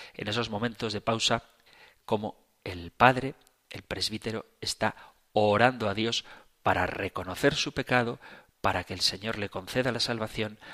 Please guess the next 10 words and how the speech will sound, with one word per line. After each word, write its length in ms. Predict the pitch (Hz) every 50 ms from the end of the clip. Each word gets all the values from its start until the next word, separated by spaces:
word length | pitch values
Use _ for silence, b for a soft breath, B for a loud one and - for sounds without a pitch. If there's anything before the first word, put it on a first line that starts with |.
| B B B _
para 200 | - 101 98 98
contemplar 580 | - 107 104 104 - 107 98 - - 120 123
el 140 | 120 104 101
misterio 840 | 101 98 101 98 - - - - - 156 151 139 120 104 95 95 - - - - - -
que 80 | -
estamos 440 | 113 - - 127 113 117 113 - -
celebrando 520 | - 113 107 101 104 110 113 110 113 117 - B B B B B B B B
y 340 | 135 147 139 139 - - _ _ _ -
para 220 | 120 117 120 120
que 360 | - - 113 110 113 - _